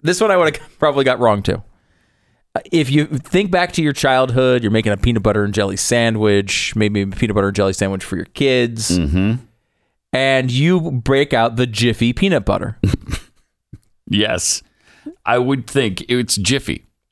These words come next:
Speaker 1: Yeah. <laughs> No.
Speaker 2: But I know it's not because we went through this on my show a couple of weeks ago. It
Speaker 1: Okay.
Speaker 2: just came up, and I'm like, "Did Jif used to be called Jiffy?" <laughs>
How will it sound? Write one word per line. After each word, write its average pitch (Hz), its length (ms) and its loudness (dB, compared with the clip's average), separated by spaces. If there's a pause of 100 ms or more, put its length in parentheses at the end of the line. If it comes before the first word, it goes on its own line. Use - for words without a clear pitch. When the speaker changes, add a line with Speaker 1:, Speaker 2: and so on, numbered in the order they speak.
(320)
Speaker 1:
Yeah. - 320 0
<laughs> - 40 -12 (480)
No. 180 480 2 (120)
Speaker 2:
But 131 180 -2
I 143 140 -2
know 160 180 0
it's 151 160 -2
not 151 680 0
because 143 320 -2
we 147 100 2
went 135 180 0
through 135 180 0
this 117 240 0
on 117 200 -2
my 127 160 0
show 110 220 0
a 78 40 -2
couple 98 240 -2
of 101 80 0
weeks 156 240 0
ago. 73 300 -2
It 101 60 0
Speaker 1:
Okay. 135 100 2
Speaker 2:
just 151 220 -2
came 120 240 0
up, 82 200 -4
and 104 140 0
I'm 104 120 -2
like, 107 260 -4
"Did 151 220 -4
Jif 247 340 -4
used 170 260 -2
to 240 60 -4
be 233 100 -2
called 180 260 -2
Jiffy?" 113 520 -2
<laughs> - 60 -4